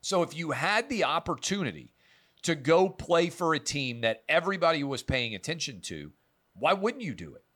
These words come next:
It feels to me like an absolute no-brainer. You should one hundred percent, if you had that opportunity, go play with Iowa, or for that matter,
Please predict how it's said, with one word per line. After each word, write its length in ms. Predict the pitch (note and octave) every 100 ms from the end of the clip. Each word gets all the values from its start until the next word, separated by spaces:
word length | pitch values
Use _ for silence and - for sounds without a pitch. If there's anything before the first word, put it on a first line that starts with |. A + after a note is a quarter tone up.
| _ _ _ D#3
It 160 | D3
feels 480 | - F#3+ G3+ F#3+ -
to 100 | D3+
me 300 | D3 D3+ B2
like 320 | A#2 A#2 - A#2
an 180 | A#2 -
absolute 680 | B2 B2+ B2 C#3+ C3 A#2 -
no-brainer. 800 | A2 F#2+ F#2 G2 C3+ A2+ D#2 F2+ _ _ _
You 180 | A#2 C#3
should 400 | - C#3+ B2 A2
one 220 | D3 F3
hundred 540 | D#3 C#3+ C3 B2+ A2 -
percent, 500 | G#2+ - F#3+ C3+ - _ _ _
if 260 | D#3 D3 D#3
you 140 | D#3
had 240 | B2+ C3 A#2
that 160 | A#2
opportunity, 800 | G#2+ A2 G#2 - E3+ A2 F2+ F2+ _ _ - A2+
go 240 | C3 C#3
play 400 | - C3 A#2+ A#2
with 240 | A2 G#2+ -
Iowa, 640 | A#2+ B2+ F#2+ C2+ C#2 - _ _ _ -
or 300 | B3+ B3+ G#3
for 120 | F3+
that 220 | C#3 B2+
matter, 300 | B2+ A#2+ A#2+